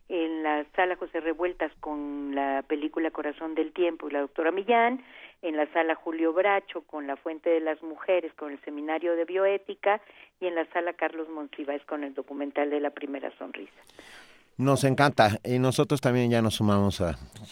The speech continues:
Speaker 2: She for She.
Speaker 1: Qué bueno.
Speaker 2: ¿Eh? Pero por supuesto,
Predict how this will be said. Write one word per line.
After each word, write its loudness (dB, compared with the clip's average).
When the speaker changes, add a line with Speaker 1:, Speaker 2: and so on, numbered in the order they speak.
Speaker 2:
She -4
for -4
She. -2
Speaker 1:
Qué 6
bueno. 0
Speaker 2:
¿Eh? 4
Pero 4
por 2
supuesto, 2